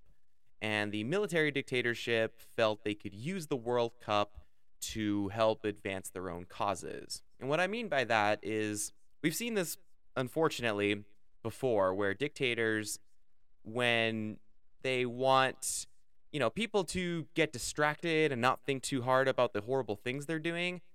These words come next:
they will quite often use sports as a way to rally the country and distract them from the very serious things that they're trying to pass or put forward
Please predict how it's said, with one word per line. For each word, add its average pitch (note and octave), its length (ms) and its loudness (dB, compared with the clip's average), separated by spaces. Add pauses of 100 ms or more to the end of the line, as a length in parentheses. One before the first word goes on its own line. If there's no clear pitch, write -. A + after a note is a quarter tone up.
(140)
they C3 100 2
will C3+ 140 4
quite C3+ 320 2
often A#2 640 2 (220)
use G#2 240 -2
sports - 760 0 (220)
as A2 140 -2
a A#2 40 0
way G#2+ 240 4
to A2 220 -8
rally G2+ 400 2
the G2 80 -6
country D3+ 680 -4 (260)
and G#2+ 300 -2
distract A#2 540 0
them G2+ 300 0
from F#2+ 560 -2 (240)
the F#2+ 140 -4
very F#2+ 280 -2
serious A2+ 540 -2
things F#2+ 340 -6
that F#2 100 -18
they're F#2+ 140 -2
trying F#2 420 -6
to F#2 340 -6
pass F#2 640 -4
or F#2 140 -4
put - 300 -10
forward F#2+ 520 -2